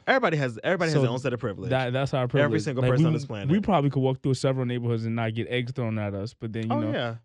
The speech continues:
Speaker 2: I mean, we, we have
Speaker 1: We
Speaker 2: the
Speaker 1: have the luxury of being able to travel to the Caribbean and blend in like one of the regulars.
Speaker 2: And niggas will not get loud with us in certain, uh, certain, they'll be like, "All right, let's chill. Some
Speaker 1: Yeah.
Speaker 2: Negroes in here." But, I mean, we,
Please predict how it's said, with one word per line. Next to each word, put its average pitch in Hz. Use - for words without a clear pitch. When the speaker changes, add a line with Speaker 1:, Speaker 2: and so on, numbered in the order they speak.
Speaker 2:
I 120
mean, 120
we, 147
we 156
have 170
Speaker 1:
We 226
Speaker 2:
the 247
Speaker 1:
have 156
the 147
luxury 156
of 120
being 127
able 120
to 117
travel 127
to -
the 117
Caribbean 120
and 107
blend 127
in 151
like 113
one 117
of 123
the 135
regulars. 120
Speaker 2:
And 110
niggas 127
will 127
not 123
get 117
loud 127
with 120
us 110
in 113
certain, 113
uh, 76
certain, 117
they'll 123
be 123
like, 107
"All 87
right, 92
let's 107
chill. 95
Some 110
Speaker 1:
Yeah. 104
Speaker 2:
Negroes 101
in 98
here." 98
But, 139
I 151
mean, 147
we, 180